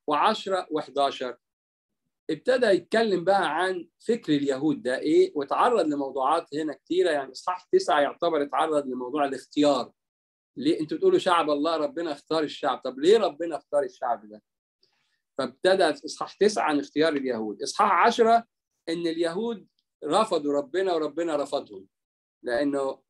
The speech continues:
ما هم، ربنا كان بيحاول معاهم طبعًا ب-، بسابق علمه، يعني دي القضيه اللي هتبقى بقى هتصار في الاصحاح التاسع ده والعاشر. وبعدين اصحاح الحداشر يقول في وعد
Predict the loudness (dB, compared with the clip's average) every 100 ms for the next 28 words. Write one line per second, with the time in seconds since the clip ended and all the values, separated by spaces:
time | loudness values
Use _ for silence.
0 | -12 -4 0 0 0 -2 2 2 2 2
1 | 0 0 0 -2 -2 -2 -2 0 2 0
2 | -2 -2 0 0 -2 -8 -18 _ _ -8
3 | -8 -10 0 2 4 2 0 -2 -2 2
4 | 2 2 2 0 0 -6 _ -10 -4 -2
5 | -2 -2 2 2 2 -2 -4 -6 -4 0
6 | 0 0 -6 _ _ -6 -4 -2 2 2
7 | 2 -2 -2 0 -2 -2 0 0 0 0
8 | 2 2 2 0 0 -4 -6 _ _ _
9 | _ -4 -4 -6 -2 0 0 -2 -4 -2
10 | 0 0 -2 -4 _ _ -4 -4 -2 0
11 | 2 2 -2 -8